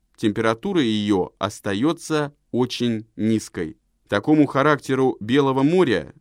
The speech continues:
соответствует и более арктическая фауна. Внутренность полуострова представляет волнистую возвышенную равнину. Наиболее возвышенные части ее лежат на западе.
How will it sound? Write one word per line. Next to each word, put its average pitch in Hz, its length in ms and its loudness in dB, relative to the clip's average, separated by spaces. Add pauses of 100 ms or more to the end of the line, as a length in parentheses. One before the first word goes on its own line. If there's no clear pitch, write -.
(120)
соответствует 165 1000 0
и 120 160 0
более 147 540 2
арктическая 135 1160 -4
фауна. 104 680 2 (480)
Внутренность 131 680 2
полуострова 127 760 0 (300)
представляет 147 840 0
волнистую 117 880 0
возвышенную 151 1040 2
равнину. 123 800 2 (500)
Наиболее 113 560 2
возвышенные 117 760 0
части 202 460 -4
ее 101 500 0 (100)
лежат 120 580 -2
на 175 220 4
западе. 92 680 -2